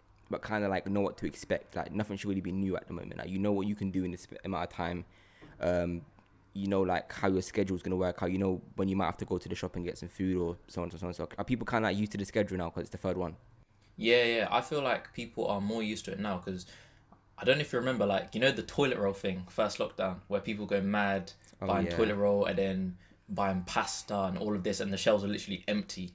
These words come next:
Speaker 1: <laughs>
Speaker 2: That, that was stupid, first of all. And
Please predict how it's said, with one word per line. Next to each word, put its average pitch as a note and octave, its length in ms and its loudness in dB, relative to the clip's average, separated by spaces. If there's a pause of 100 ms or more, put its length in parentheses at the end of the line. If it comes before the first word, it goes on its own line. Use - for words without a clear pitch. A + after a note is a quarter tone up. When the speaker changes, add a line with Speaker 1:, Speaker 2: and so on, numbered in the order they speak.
(100)
Speaker 1:
<laughs> - 360 -10 (220)
Speaker 2:
That, C3+ 300 10 (140)
that C#3+ 120 6
was A2+ 100 0
stupid, - 460 -6
first A2+ 240 -2
of F2 100 -12
all. F#2 160 -8 (480)
And G2+ 560 -2